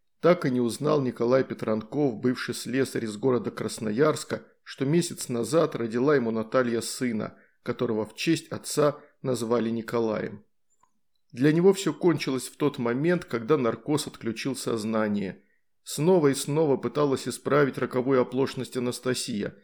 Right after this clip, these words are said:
Она выбилась из сил, понимала – нет никаких шансов, и продолжала работать. Нелепый сподобился случай, и так хотелось выцарапать у смерти бедолагу. Снова возник старший хирург.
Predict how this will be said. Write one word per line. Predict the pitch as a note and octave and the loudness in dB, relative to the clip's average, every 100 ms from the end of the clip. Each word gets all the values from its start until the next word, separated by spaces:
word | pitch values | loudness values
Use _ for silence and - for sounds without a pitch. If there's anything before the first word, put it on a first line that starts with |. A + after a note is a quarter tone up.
| _ _ _ _ | _ _ _ _
Она | B2+ C#3+ | 0 2
выбилась | C#3 C#3 C3 A#2+ - | 2 2 2 0 -2
из | A2 | -8
сил, | - E3 D#3 | -6 -2 -2
понимала – | - A#2+ C#3 D3 D3 G#2+ - - _ _ | -2 -2 0 2 2 2 -2 -14 _ _
нет | C3 D3 D3+ | 0 0 0
никаких | C3 C#3 C#3 C3+ | -4 -4 -4 -4
шансов, | - D#3+ C#3 G#2+ G#2+ - _ _ _ - | 0 2 2 0 -8 -12 _ _ _ -4
и | - | -4
продолжала | - B2+ A#2 A#2 A2 C3+ B2+ | 0 0 0 0 2 2 4
работать. | A#2+ A#2 G#2 G2 E2 - _ _ _ _ _ | 2 0 -2 -6 -8 -16 _ _ _ _ _
Нелепый | - C3+ F3+ G3 C#3 | -6 0 6 6 4
сподобился | - C#3 C3+ B2+ B2+ - B2+ | -2 0 0 0 0 -2 -4
случай, | - E3+ D#3 - A2+ - _ | -2 -2 -2 -2 -6 -12 _
и | - | -10
так | C3+ F3 F3 | 2 2 2
хотелось | D3 C#3+ D#3+ B2+ - | -4 0 -2 -2 -4
выцарапать | A#2+ C#3 D3+ D3 B2+ C3 A#2 | -4 -4 -2 -2 -2 -2 -4
у | |
смерти | A#2 - C3 D3+ D3+ C3 | -10 -8 -2 -2 -2 -4
бедолагу. | A2+ A#2+ B2+ A#2+ G#2 - - - _ _ _ _ | -2 2 2 2 0 -4 -12 -16 _ _ _ _
Снова | - - E3 F3 | -8 0 4 6
возник | D3 C#3 B2 D#3 D3 | 6 4 4 0 -2
старший | - C#3 B2+ C3+ | 4 4 4 -6
хирург. | - C3+ B2 A2 - | 0 0 0 -2 -8